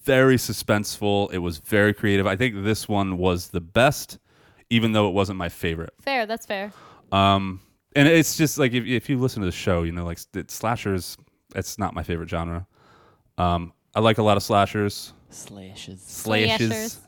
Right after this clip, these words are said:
Speaker 1: But, uh, yeah, I don't like, I don't, like, actively seek them out like I do, like, body
Speaker 2: Yeah.
Speaker 1: horror, monster movies.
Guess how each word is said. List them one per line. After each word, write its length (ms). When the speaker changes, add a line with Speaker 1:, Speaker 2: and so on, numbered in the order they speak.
Speaker 1:
But, 200
uh, 300
yeah, 200
I 60
don't 160
like, 320
I 60
don't, 100
like, 240
actively 480
seek 340
them 160
out 200
like 140
I 80
do, 200
like, 160
body 260
Speaker 2:
Yeah. 60
Speaker 1:
horror, 480
monster 460
movies. 480